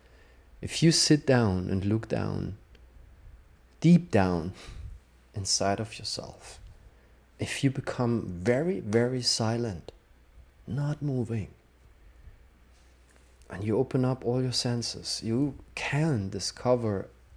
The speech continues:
a ground that we cannot actually talk about. And then we say, "Don't know." Your mind is, becomes like a question mark.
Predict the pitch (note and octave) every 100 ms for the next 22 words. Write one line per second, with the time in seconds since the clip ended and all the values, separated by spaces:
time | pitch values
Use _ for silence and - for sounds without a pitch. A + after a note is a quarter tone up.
0 | - G#2+ - A2+ A#2+ A#2 G2 F#2 F#2 G#2
1 | - A#2 A2+ - F#2+ - F2 - - B2+
2 | - B1 - - - - - G2 - G2+
3 | F#2+ F2+ F2+ F2 G2 G2+ G#2 A2+ F2+ F2
4 | F#2+ F2+ F#2 G2 - - - - - -
5 | - - - - - - G2+ F#2 - -
6 | - - - - - F#2+ F#2+ - - -
7 | - A#2 G2+ D#2 C2+